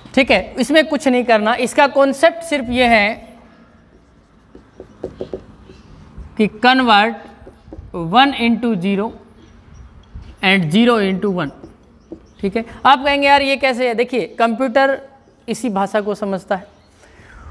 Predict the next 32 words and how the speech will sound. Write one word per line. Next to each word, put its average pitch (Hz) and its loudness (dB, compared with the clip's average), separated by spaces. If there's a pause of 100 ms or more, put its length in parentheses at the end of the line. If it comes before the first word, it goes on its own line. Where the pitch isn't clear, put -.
(220)
उसका 240 4
कंपाइलर 240 4
इसी 247 -4
बेस 233 -2
पे 233 -2
काम 220 0
करता 220 0
है। 226 -10 (200)
तो 247 6
हम 233 4
लोगों 269 4
को 277 0
भी 254 0
ये 262 2
चीज़ 254 -4
माननी 247 2
है 226 0
कि 226 -4
वंस 254 2
कॉम्प्लीमेंट, 262 0
मान 226 4
लो 254 2
मैंने 262 2
आपसे 247 2
पूछा 247 0
कि 226 -4
वन 240 -2
ज़ीरो 226 0
वन 233 2
वन 208 0
और 220 -2
बेस 202 0